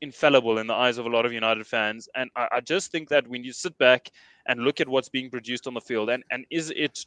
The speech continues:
to an acceptable level considering, number one, the time he's had in the job, and number two,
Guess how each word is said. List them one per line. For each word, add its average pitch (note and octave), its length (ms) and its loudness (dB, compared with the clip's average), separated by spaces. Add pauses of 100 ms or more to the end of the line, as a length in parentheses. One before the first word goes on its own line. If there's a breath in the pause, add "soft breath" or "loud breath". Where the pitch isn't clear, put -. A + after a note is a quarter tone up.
to C#3+ 320 -2
an C3+ 80 -8
acceptable D3+ 560 -2
level A#2 440 4
considering, B2+ 580 -8
number A2+ 180 -6
one, B2+ 420 2 (840 soft breath)
the B2 100 2
time D#3 420 4
he's C#3 140 -6
had C#3 180 4
in C#3 60 -8
the B2 80 -6
job, C3 320 4
and B2+ 100 -6
number A#2 240 -8
two, C#3+ 380 -8